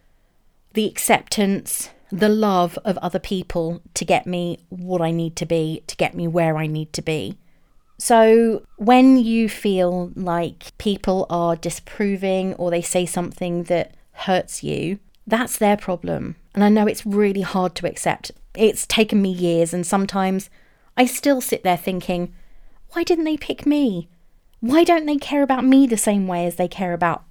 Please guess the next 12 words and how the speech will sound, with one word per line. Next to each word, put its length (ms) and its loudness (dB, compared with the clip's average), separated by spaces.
Joe 240 2
Bloggs 360 -2
down 200 0
the 80 -2
road?" 460 -2
I 140 4
have, 440 0
though, 300 2
started 680 0
to 640 0
strengthen 680 -2
my 240 -2